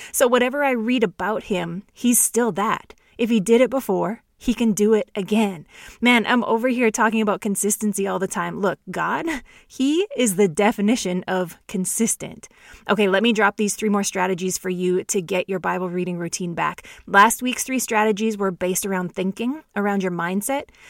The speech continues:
Today, I've got some practical cues, some action to take right away. And spoiler alert, next week, I'm hitting you with three more strategies. And next week is actually all about my top three strategies for when you're in it, like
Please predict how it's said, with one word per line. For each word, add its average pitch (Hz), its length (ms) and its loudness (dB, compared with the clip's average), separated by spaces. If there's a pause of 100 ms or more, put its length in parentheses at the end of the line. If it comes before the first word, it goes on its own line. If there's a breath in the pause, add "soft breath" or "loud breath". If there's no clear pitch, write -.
(140)
Today, 190 240 4
I've 185 80 0
got 196 180 2
some 190 120 -4
practical 185 500 -2
cues, 160 460 -6 (120)
some - 220 -4 (140)
action 185 400 0
to 214 100 0
take 196 300 -4
right 185 180 0
away. 175 220 -2
And 165 120 -6
spoiler 180 440 -2
alert, 226 300 -2 (260 loud breath)
next 190 260 -2
week, 220 180 0
I'm 202 140 -2
hitting 202 380 0
you 196 100 -2
with 185 160 -4
three 220 300 -2
more 208 260 0
strategies. 175 720 -6 (220 loud breath)
And 220 180 2
next 214 260 0
week 302 200 -6
is 247 80 -6
actually 226 380 0
all 208 240 0
about 214 220 0
my 196 120 -2
top 190 320 -6
three 214 180 0
strategies 196 560 -4
for 196 160 -2
when 196 260 2
you're 208 180 0 (120)
in 196 180 2
it, 156 300 -12
like 180 260 -4